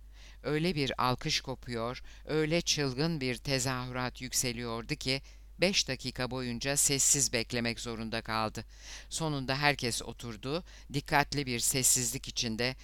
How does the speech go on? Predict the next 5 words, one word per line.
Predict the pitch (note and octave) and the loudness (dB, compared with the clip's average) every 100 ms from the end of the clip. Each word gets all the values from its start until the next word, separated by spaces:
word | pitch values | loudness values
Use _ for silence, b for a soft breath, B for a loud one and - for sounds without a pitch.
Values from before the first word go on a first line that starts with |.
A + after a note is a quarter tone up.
| B - | B -6
onun | C3+ C#3+ D#3 C3 | -4 -2 -2 -2
geleceği | B2 A#2 A#2+ B2+ A#2 C3 b b | 0 0 0 0 0 0 b b
nasıl | D3 D#3+ C3+ A#2+ | 2 4 4 2
gördüğünü | A#2+ A#2 A2+ A#2 A#2 G#2 | -2 -4 -4 -6 -6 -4
dinledi. | A2+ A2+ G#2+ A2 | -4 0 -2 -4